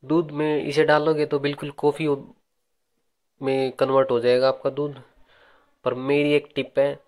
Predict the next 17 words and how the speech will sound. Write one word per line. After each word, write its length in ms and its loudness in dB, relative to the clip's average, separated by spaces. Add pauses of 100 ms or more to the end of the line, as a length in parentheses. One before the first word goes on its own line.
(720)
दूध 320 -4
को 160 2 (1040)
मीठा 320 0
करके 320 -2
ही 140 -2
पिएं 440 -6 (220)
ताकि 280 -2 (460)
आप 240 -4
लोगों 240 -2
को 100 -4
टेस्टी 400 -6
लगे। 320 -6 (1000)
अगर 220 2
आप 120 2
बिना 280 -2
मीठा 300 -4
किए 380 -4